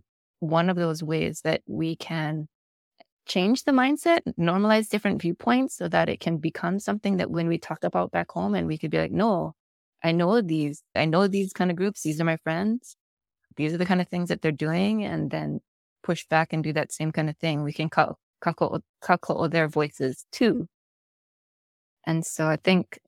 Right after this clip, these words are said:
yeah, that might be something that we can do, but also, like, learning the history. Like, I didn't realize until I moved to Washington that,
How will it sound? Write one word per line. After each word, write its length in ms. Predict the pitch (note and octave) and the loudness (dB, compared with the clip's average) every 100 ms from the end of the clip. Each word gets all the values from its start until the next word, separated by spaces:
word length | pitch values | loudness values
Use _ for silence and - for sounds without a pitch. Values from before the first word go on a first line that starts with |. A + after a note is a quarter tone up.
| - | -6
yeah, 160 | D#3+ D3+ | -4 0
that 120 | D#3+ | 0
might 180 | D#3+ D#3+ | 0 -2
be 100 | D#3 | -8
something 460 | - C#3+ - D3+ | -8 -8 -6 -6
that 200 | C#3+ D3 - | -4 -6 -2
we 200 | D#3+ D#3+ | -2 -2
can 340 | - D#3+ D3 | -2 -2 -2
do, 200 | D3 D3 | -4 -4
but 200 | E3 - - | 0 2 4
also, 320 | A3 - F3 | 4 4 2
like, 200 | A3 E3+ | 2 2
learning 280 | E3+ G3+ G3 | 2 2 2
the 80 | F3+ | 0
history. 480 | F#3 - B3+ C#4 | -2 -4 -2 0
Like, 160 | A#3+ - | 0 2
I 100 | G#3+ | 2
didn't 220 | G#3 G#3 | 2 2
realize 460 | F#3 F#3 E3+ E3+ F3+ | 4 4 4 4 0
until 260 | E3 D#3 | -2 0
I 40 | D#3 | 0
moved 200 | E3 - | -2 -2
to 80 | C#3+ | -4
Washington 680 | D#3 F3+ F#3 G3 G3+ A3 - _ _ _ _ _ - | -2 -2 -2 -2 0 -2 -4 _ _ _ _ _ -4
that, 520 | E3 F3 D#3+ D#3 | 4 6 6 4